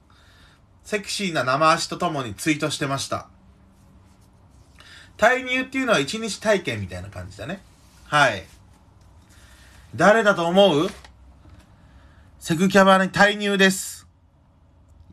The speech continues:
働くかもしれない。もうせ-、セク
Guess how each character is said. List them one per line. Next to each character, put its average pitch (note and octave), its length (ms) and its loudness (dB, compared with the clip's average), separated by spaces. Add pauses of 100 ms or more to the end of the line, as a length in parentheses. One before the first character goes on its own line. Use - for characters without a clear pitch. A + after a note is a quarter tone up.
(280)
働 G#3+ 380 2
く - 80 -16
か G3+ 120 2
も E3 80 2
し C#3 100 -4
れ A#2+ 100 -2
な G2+ 160 -4
い。 - 80 -10 (160)
も C3 100 -8
う - 20 -6
せ-、 - 120 -6 (2000)
セ - 140 -6
ク C#3 60 -12